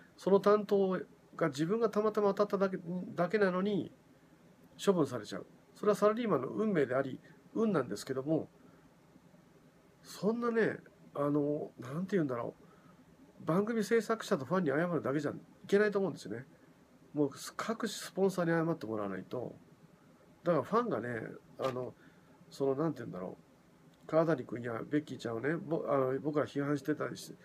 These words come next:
る、すると、それに対して脅迫してくるとかそういうことじゃないんですよ。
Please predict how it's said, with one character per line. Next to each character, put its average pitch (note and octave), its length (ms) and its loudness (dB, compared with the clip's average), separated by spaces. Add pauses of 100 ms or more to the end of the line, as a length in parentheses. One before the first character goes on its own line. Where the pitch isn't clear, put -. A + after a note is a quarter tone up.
(380)
る、 - 240 0 (120)
す - 180 -2
る D3+ 80 0
と、 D3+ 120 0
そ F#3 140 -2
れ G3+ 80 6
に G3+ 80 -2
対 G#3 140 4
し E3+ 60 -2
て - 240 -8 (680)
脅 G3+ 180 4
迫 G#3+ 140 -2
し - 40 -14
て A#3 100 -2
く A3 80 -10
る G#3 60 -6
と A2 80 -4
か G2+ 60 -4
そ - 140 0
う G3+ 40 6
い - 20 6
う - 40 -12
こ A#3 80 -8
と B3 60 -6
じ D#3 100 -2
ゃ - 20 0
な B2+ 180 0
い F#3+ 60 2
ん B2+ 80 -4
で F#2+ 100 -12
す - 120 -14
よ。 - 100 -18